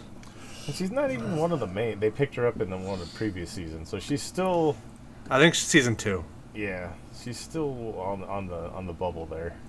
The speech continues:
Speaker 1: and she still could not make it. But it seems like one of Eleven's new powers that she's discovered is, uh, bringing souls back into their bodies. <laughs> So <laughs> it's just like, all right,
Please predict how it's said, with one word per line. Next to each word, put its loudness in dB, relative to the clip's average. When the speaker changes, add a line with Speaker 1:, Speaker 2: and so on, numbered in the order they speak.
Speaker 1:
and -6
she -8
still -4
could -6
not -8
make -10
it. -8
But 4
it 0
seems 0
like 4
one 2
of 2
Eleven's -2
new -2
powers 2
that -8
she's -6
discovered -4
is, -8
uh, -2
bringing -2
souls -4
back -2
into -4
their -4
bodies. -2
<laughs> -14
So 2
<laughs> 6
it's 4
just -4
like, -2
all 4
right, 8